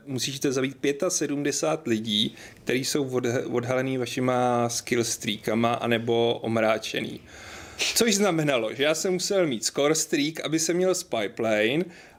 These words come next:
pak vypustit ten spy plane a během té strašně krátké doby, kdy běží ten spy plane, tak jsem potřeboval někoho zabíjet. Což zrovna na hardcore mapách není lehké ani těžké, protože často zabijou vás. Takže to bylo takový jako, "Mám spy plane.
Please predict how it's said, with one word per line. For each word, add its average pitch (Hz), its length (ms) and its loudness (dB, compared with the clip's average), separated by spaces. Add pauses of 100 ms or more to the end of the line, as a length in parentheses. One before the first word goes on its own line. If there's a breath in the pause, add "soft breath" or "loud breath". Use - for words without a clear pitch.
pak 135 180 -2
vypustit 160 440 -2
ten 190 140 2
spy 135 420 0
plane 123 280 2
a 131 80 2
během 165 240 2
té 202 120 -2
strašně 277 420 0
krátké 190 420 -2
doby, 160 240 2
kdy 156 220 -2
běží 147 300 -2
ten 165 180 0
spy 120 360 0
plane, 127 180 0
tak 135 140 -4
jsem 156 140 0
potřeboval 147 420 0
někoho 147 320 0
zabíjet. 117 480 -2 (260 loud breath)
Což 117 160 0
zrovna 143 240 2
na 156 120 2
hardcore 135 380 -2
mapách 151 380 -2 (180)
není 147 600 0 (260)
lehké 147 680 2
ani 139 320 -4
těžké, 135 480 -2
protože 139 300 -2 (140)
často 127 320 -4
zabijou 127 360 2
vás. - 300 -2
Takže 120 160 -4
to 131 60 2
bylo 123 120 0
takový 131 100 -4
jako, 123 140 -4 (380 loud breath)
"Mám 156 120 -2
spy 120 340 -2
plane. 117 200 -4